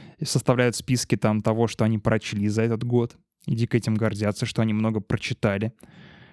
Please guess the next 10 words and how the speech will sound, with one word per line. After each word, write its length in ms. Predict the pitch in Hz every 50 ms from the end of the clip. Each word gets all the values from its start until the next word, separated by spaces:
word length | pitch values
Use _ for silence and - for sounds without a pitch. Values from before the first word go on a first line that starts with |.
| _ _
Хотя, 440 | - - 113 - 135 127 127 131 - -
мне 280 | - 127 131 151 180
кажется, 320 | - 185 160 139 - - 123
взрослый 360 | 113 120 139 143 - 135 113
человек 320 | - - 131 139 135 - 123
не 100 | 123 120
должен 360 | 120 131 131 113 98 101 104
гордиться 480 | 98 104 104 98 101 110 104 - -
тем, 360 | 98 - - 123 131 135 131 - - -
э, 320 | 131 120 110 104 104 101